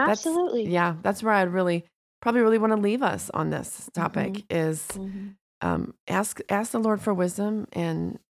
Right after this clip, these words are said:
Speaker 1: what it is that, um, how you wanna lead your family and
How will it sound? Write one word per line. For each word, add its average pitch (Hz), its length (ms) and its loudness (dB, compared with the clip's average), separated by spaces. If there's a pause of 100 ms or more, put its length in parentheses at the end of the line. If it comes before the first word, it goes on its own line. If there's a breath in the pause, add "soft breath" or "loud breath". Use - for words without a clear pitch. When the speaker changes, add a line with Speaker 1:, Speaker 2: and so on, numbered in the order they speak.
Speaker 1:
what 180 240 0
it 190 120 2
is 190 440 -2
that, 165 600 -4 (380)
um, 160 240 -2
how 170 200 0
you 196 140 2
wanna 196 160 0
lead 185 200 0
your 185 80 -2
family 185 540 -4
and 160 340 -2